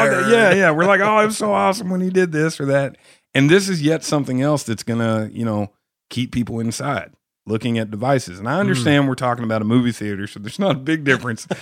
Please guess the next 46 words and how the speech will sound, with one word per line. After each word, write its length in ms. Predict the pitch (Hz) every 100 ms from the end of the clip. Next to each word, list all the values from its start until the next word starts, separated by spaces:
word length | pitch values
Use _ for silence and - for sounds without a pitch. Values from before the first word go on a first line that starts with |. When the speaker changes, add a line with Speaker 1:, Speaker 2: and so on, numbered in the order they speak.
| 226 -
Speaker 2:
You're 160 | 139
looking 220 | 160 156
at 100 | 156
a 60 | 143
screen, 440 | - 170 143 113 117
you 80 | 123
know? 160 | 139 160 - -
But 380 | 131 196 160 -
Speaker 1:
But 320 | - 147 254
it's 160 | 139
a 20 | -
Speaker 2:
it 40 |
Speaker 1:
social 440 | - 233 226 220
gathering. 480 | 202 196 185 160 127
You 60 | 139
know, 120 | 220
it's 100 | 143
a 40 |
Speaker 2:
Yes, 80 | 156
Speaker 1:
reason 260 | 180 185 180
to 40 |
Speaker 2:
yes. 80 | -
Speaker 1:
call 180 | 165 160
your 140 | 151
friends 360 | 143 151 147 131
and 100 | 127
say, 220 | - 127
"Hey, 280 | 127 123 117
let's 260 | 110 107 -
do 180 | 113 101
this." 260 | 90 - _ -
Speaker 2:
Yeah. 140 | 90 76
Speaker 1:
And 120 | 160
I, 260 | 165 - - _ _
you 60 | 175
know, 320 | 175 175 - -
I, 200 | 175 151 _ _
I 80 | -
think 300 | - 196 185
you're 100 | 180
gonna 160 | 170 165
have 320 | 165 160 -
people 460 | 175 160 151 143 - _ _ _ -
on, 280 | 143 147 -
on 200 | 139 143
chat 460 | - - 147 143